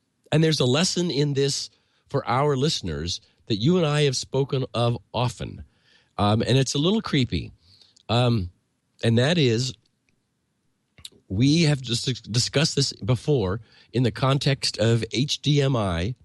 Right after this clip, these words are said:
and D V D, um, within the life of this podcast. And that is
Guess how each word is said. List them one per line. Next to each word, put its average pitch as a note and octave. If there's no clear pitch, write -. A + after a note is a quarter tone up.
and C3+
D A#2+
V C#3
D, -
um, G2
within A2+
the G#2
life A2+
of F#2+
this F#2+
podcast. D#2+
And G2+
that D#3+
is C#3+